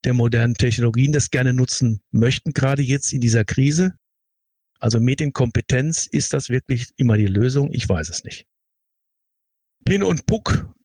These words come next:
als Beispiel kennen Sie ja, also bei der Vielzahl der Anwendungen, also man hat dann irgendwie viele Passwörter,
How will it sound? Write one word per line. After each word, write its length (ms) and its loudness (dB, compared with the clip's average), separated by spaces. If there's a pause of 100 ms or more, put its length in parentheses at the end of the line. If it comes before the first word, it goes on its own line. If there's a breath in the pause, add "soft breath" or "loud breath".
als 180 -2
Beispiel 880 0
kennen 200 0
Sie 140 2
ja, 260 2
also 440 2 (160)
bei 100 2
der 140 0
Vielzahl 460 0
der 140 -2
Anwendungen, 680 0 (380)
also 200 0
man 180 4
hat 140 0
dann 100 0
irgendwie 300 0
viele 220 2
Passwörter, 640 2